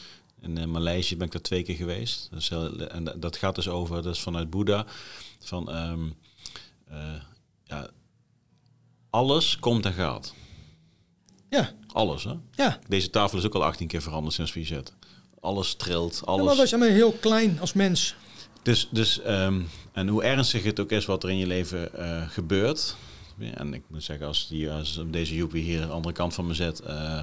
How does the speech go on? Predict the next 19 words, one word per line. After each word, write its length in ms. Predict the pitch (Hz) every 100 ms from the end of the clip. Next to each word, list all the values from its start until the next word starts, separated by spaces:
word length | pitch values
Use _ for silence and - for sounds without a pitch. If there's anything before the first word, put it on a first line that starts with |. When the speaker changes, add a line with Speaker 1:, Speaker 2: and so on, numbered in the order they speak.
| -
Speaker 1:
plotseling 340 | - 82 - 85
mijn 120 | 85
hart 140 | 87
van 160 | - 82
het 100 | 80
plat 220 | 95 92
gaat 240 | - 82
hier, 360 | 78 85 76 73 85
dan 200 | 85 82
heb 120 | 87
ik 60 | 82
Speaker 2:
Ja. 80 |
Speaker 1:
echt 100 | -
wel 80 | 92
even 180 | 87 92
een 80 | 90
momentje. 440 | 90 87 95 98
Speaker 2:
Ja, 80 | 311
natuurlijk. 560 | 285 - 320 240 170